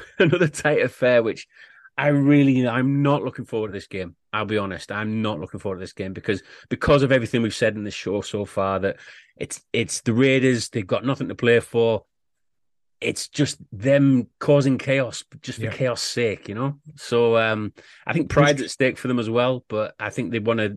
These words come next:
Speaker 1: they wanna kinda cement the fact that Stidham is the answer. And I think, uh, I think they're gonna go all out on this, and they're gonna go <laughs> for fourth downs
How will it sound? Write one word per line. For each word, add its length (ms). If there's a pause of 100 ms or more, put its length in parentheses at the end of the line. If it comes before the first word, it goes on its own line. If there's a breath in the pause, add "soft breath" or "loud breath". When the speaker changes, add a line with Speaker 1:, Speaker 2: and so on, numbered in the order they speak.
(420 loud breath)
Speaker 1:
they 80
wanna 260
kinda 360
cement 480
the 80
fact 300
that 160 (180)
Stidham 480
is 100
the 140
answer. 380 (560)
And 80
I 80
think, 460
uh, 280
I 60
think 140
they're 80
gonna 160
go 120
all 260
out 180
on 140
this, 340
and 300
they're 100
gonna 180
go 140
<laughs> 60
for 60
fourth 360
downs 300